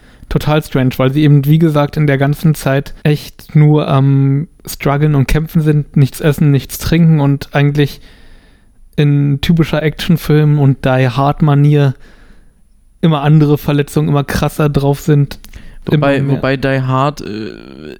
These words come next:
Speaker 2: in einem Zeitraum von, also der erste vier,
Speaker 1: Auch irgendwie
Speaker 2: vier, vier, fünf Stunden
Speaker 1: Ja.
Speaker 2: spielt. Das ist schon nochmal was anderes als fünf Tage in einer,
Speaker 1: Ja,
Speaker 2: in einer
Speaker 1: definitiv.
Speaker 2: frostigen Schneelandschaft.
Speaker 1: Ah, Klassiker. Vor allem hatte ich das,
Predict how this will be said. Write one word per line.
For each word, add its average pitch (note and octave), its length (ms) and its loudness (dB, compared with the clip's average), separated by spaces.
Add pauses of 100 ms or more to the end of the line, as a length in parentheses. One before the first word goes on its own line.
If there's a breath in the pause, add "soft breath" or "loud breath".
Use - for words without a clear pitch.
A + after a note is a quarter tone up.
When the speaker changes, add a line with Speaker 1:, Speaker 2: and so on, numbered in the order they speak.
(100)
Speaker 2:
in D3+ 140 2
einem C#3+ 160 0
Zeitraum C#3+ 440 -2
von, C#3+ 140 -2
also C3 200 0
der B2+ 120 0
erste C#3+ 520 -2 (880)
vier, D#3+ 140 -4
Speaker 1:
Auch D#3 40 2
irgendwie D#3+ 360 2
Speaker 2:
vier, E3 220 2
vier, D#3+ 320 2
fünf D#3 280 -2
Stunden D#3+ 460 0 (100)
Speaker 1:
Ja. C#3 240 2
Speaker 2:
spielt. D#3 200 -2 (600 soft breath)
Das G#3 140 0
ist - 40 -6
schon A3 120 2
nochmal F#3 260 2
was D3 80 -2
anderes E3+ 300 0
als C3+ 180 0
fünf F3 300 -2
Tage D#3 440 0
in D3 80 2
einer, D3+ 120 2
Speaker 1:
Ja, D3 80 2 (100)
Speaker 2:
in D3 60 0
einer D3 80 2
Speaker 1:
definitiv. C#3 80 -4
Speaker 2:
frostigen D3 580 -2
Schneelandschaft. C#3+ 840 -4 (600)
Speaker 1:
Ah, B2+ 720 2
Klassiker. B2+ 540 -2 (1400 soft breath)
Vor F3 160 -4
allem D3 160 2
hatte F3 160 0
ich F#3+ 140 0
das, G3 320 -4